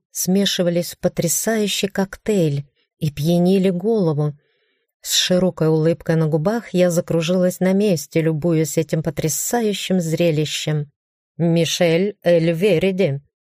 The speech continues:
раздался знакомый старческий голос. Передо мной из воздуха соткался хранитель библиотеки. Высокий, плотно сложенный мужчина лет семидесяти на вид, в костюме по старой моде,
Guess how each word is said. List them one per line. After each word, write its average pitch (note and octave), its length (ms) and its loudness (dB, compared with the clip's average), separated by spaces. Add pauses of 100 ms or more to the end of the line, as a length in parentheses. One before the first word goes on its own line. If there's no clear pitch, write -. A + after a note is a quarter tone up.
(160)
раздался D#3 720 0
знакомый D#3+ 560 0
старческий - 680 -4
голос. D3 520 -2 (680)
Передо G#3 300 2
мной A#3+ 200 2
из F#3 100 0
воздуха G3+ 440 -2
соткался F#3 760 -2
хранитель F3+ 560 0
библиотеки. E3+ 1000 -2 (520)
Высокий, D#3+ 560 -2
плотно F3+ 520 0
сложенный F#3 600 0
мужчина G3 460 0
лет D#3 240 0
семидесяти E3 760 0
на F3 160 2
вид, A#3 280 -4 (300)
в - 100 -20
костюме G#3 500 0
по - 140 -2
старой D#3+ 340 0
моде, F#3+ 440 0